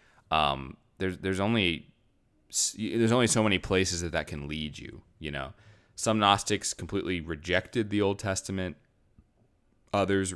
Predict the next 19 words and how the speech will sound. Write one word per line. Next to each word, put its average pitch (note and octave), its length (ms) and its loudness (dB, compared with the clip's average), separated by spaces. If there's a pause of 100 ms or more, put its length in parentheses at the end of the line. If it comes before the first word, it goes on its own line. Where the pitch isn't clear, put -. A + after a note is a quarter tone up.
(160)
reinterpreted F2+ 960 0
it A2 320 2
in, F#2 340 -4
in E2 160 -4
a D#2 80 -2
way D#2 560 2
to, C#2+ 260 -2 (120)
that C#2+ 280 -2
really F2 280 2
just D#2 180 -6
made D#2 220 -2
it D2 160 -4
unrecognizable D2+ 1000 -4
in C#2 100 -6
terms D2 260 -8
of C#2+ 80 -10
its - 160 -10
meaning. E2 520 -6 (460)
Like, D#2+ 260 0